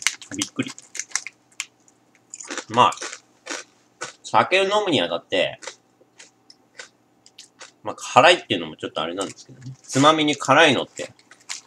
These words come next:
俺個人的にあんま好きじゃないんですよ。なぜなら、ほとんど酒の味がわからんく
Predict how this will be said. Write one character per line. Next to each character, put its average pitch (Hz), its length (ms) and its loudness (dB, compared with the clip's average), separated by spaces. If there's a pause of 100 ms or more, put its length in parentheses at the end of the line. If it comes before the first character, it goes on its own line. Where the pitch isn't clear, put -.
(420)
俺 123 200 0
個 123 220 2
人 139 180 0
的 127 180 0
に 117 80 0
あ 107 60 2
ん 110 60 -2
ま 107 100 0
好 - 80 -14
き 127 120 -6
じ 107 60 -4
ゃ 85 60 -2
な 80 100 -4
い 73 60 -10
ん - 20 -14
で 65 60 -18
す - 120 -20
よ。 - 60 -20 (600)
な 139 180 -2
ぜ 123 180 0
な 90 120 -2
ら、 90 260 -2 (1120)
ほ - 120 -20
と 190 140 0
ん 160 60 0
ど - 220 -2 (160)
酒 - 340 -6
の 147 80 2
味 135 160 0
が 127 100 4
わ 98 160 6
か - 100 0
ら 202 80 4
ん - 40 0
く - 60 -6